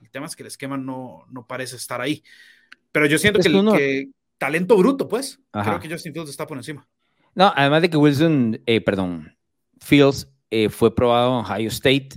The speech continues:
Speaker 2: eh, en los escenarios más
Speaker 1: Claro.
Speaker 2: grandes, perdió una final nacional y demás, pero le pegó, le puso seis touchdowns encima a Clemson,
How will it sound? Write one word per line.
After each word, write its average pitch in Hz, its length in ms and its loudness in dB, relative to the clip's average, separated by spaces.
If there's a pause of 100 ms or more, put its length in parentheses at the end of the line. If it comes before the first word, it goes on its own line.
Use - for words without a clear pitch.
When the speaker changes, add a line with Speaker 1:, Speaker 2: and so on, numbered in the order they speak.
(160)
Speaker 2:
eh, 101 240 -4
en 98 60 -8
los 98 120 -6
escenarios 95 400 -4
más 110 120 0
Speaker 1:
Claro. 107 100 -2
Speaker 2:
grandes, 127 520 0 (340)
perdió 107 400 0
una 127 280 2
final 107 300 -2
nacional 104 340 -4
y 110 60 2
demás, 151 300 2
pero 92 200 -6
le 85 160 -10
pegó, 98 760 2
le 90 80 -6
puso - 260 -6
seis 120 560 -2
touchdowns 110 360 -2
encima 110 380 -4
a - 20 -8
Clemson, 131 540 0